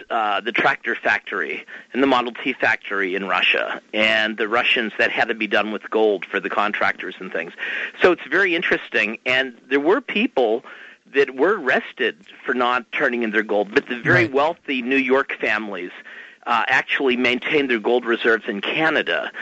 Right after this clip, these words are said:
Speaker 1: and many of these banks would actually once or twice a year have to audit the gold, so they'd go up to Canada. And I could name some names, you know, Illuminati, uh, <laughs> people that did this. They laugh about it now and talk about it many generations later. But, uh,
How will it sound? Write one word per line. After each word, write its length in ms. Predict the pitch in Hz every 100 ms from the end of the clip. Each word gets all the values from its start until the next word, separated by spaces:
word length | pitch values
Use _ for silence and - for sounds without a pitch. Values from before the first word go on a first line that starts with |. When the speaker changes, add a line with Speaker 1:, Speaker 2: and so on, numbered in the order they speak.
| - -
Speaker 1:
and 160 | 135 135
many 240 | 147 175
of 100 | 160 135
these 160 | 139
banks 480 | - 127 123 147 -
would 120 | 123
actually 460 | 120 123 - 117 110
once 380 | 104 117 143 -
or 40 |
twice 280 | 113 131 117 -
a 20 |
year 120 | 123
have 220 | 127 113 -
to 60 |
audit 340 | 87 113 120 -
the 80 |
gold, 280 | 92 87 82 -
so 60 | 117
they'd 200 | 117 107
go 120 | 117
up 120 | 113
to 80 | 92
Canada. 600 | - 117 113 104 98 95 - - - -
And 220 | 117 120
I 80 | 143
could 200 | - 135
name 280 | 135 156 170 -
some 160 | 123
names, 440 | 120 147 120 98 110
you 80 | 123
know, 140 | 117 104
Illuminati, 840 | 110 123 110 107 117 110 104 95
uh, 200 | 87 90 - 480 135
<laughs> 260 | 131 135
people 460 | - 151 - 107 - - - -
that 120 | - 131
did 180 | 147
this. 100 | 139 -
They 160 | 151 143
laugh 420 | 123 131 143 -
about 240 | 135 127
it 120 | 120 107
now 160 | 113
and 80 | 110
talk 240 | 131 135
about 260 | 127 104 101
it 80 | 98
many 220 | 110 113
generations 580 | 104 110 104 101 - 92
later. 440 | 104 143 95 73 - - - - -
But, 220 | 135 131 - -
uh, 340 | 120 120 117